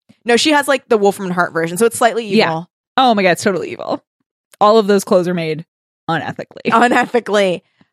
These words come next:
Speaker 2: By
Speaker 1: Um,
Speaker 2: demons.
Speaker 1: So
Speaker 2: Okay, and I know that there, it's a show and magic. Why did Spike think he could lean on a desk?
Speaker 1: 'Cause he sits on things.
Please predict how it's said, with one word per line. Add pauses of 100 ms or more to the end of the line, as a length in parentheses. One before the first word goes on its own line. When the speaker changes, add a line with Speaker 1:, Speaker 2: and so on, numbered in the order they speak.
(180)
Speaker 2:
By
Speaker 1:
Um,
Speaker 2:
demons. (500)
Speaker 1:
So (540)
Speaker 2:
Okay, (1160)
and
I
know
that
there,
it's
a (100)
show
and
magic. (1000)
Why
did
Spike
think
he
could
lean
on
a
desk? (760)
Speaker 1:
'Cause
he (260)
sits
on
things.